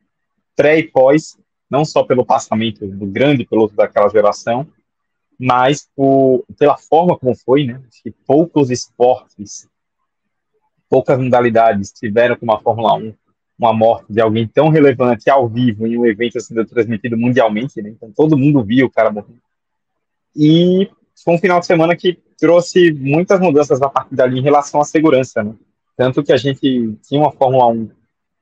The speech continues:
que até o parte ali, metade ali dos anos oitenta morria muita gente.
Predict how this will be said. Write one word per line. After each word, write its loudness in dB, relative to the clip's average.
que -4
até 0
o 0
parte 0
ali, 2
metade 0
ali 0
dos -4
anos -2
oitenta -2
morria 2
muita -2
gente. -10